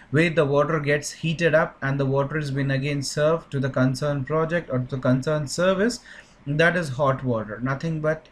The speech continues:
this is hot water when means of an equipment it's been heated up. So that's a heater over here. And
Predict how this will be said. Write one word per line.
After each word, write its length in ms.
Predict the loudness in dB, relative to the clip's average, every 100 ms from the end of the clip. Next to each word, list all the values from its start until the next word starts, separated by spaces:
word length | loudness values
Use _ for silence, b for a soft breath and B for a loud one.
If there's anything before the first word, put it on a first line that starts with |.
| -6
this 160 | -2
is 160 | -2 0
hot 260 | 0 0 0
water 320 | -2 -2 -4
when 260 | 0 0
means 300 | 0 -2 -2
of 140 | -4 -2
an 120 | 0
equipment 480 | 0 -4 -6 -6 -4
it's 160 | -4
been 240 | -4 -4 -6 B B B 0
heated 300 | 2 4 2
up. 180 | 0 -6
So 100 | -10
that's 260 | -4 -4 -2
a 40 |
heater 380 | -2 0 0 2
over 240 | 2 2 2
here. 320 | 2 0 -4 B B B B B B -20 -20 -20 _ _ -4
And 440 | 2 2 2 0